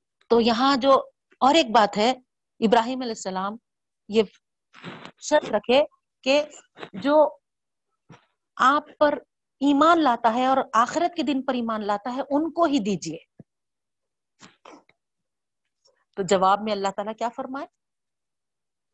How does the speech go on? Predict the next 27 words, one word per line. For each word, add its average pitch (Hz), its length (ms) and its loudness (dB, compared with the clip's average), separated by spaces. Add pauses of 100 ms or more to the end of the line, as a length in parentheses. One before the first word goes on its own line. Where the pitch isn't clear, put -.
(640)
ومن 330 440 0
کفرہ، 302 400 0 (280)
جو 214 360 2 (800)
نافرمان 170 560 0
ہے، 226 220 -4 (180)
جو 190 160 -2
مجھے 190 220 -2
نہیں 185 160 -2
مانتا، 202 360 0
مجھ 220 200 -4
پر 180 80 0
ایمان 190 300 0
نہیں 240 120 -6
لاتا، 196 280 0
نافرمانی 196 540 -2
کرتا، 226 320 -2 (1400)
فَأُمَتِّعُهُ 262 880 2
قَلِيلًا، 170 360 -2 (180)
میں 247 100 2
اس 277 120 0
کو 277 120 -2
فائدہ 190 440 0
دے 160 100 0
دوں 160 160 -10
گا 196 80 -2
تھوڑا 156 340 -6
سا۔ - 300 -8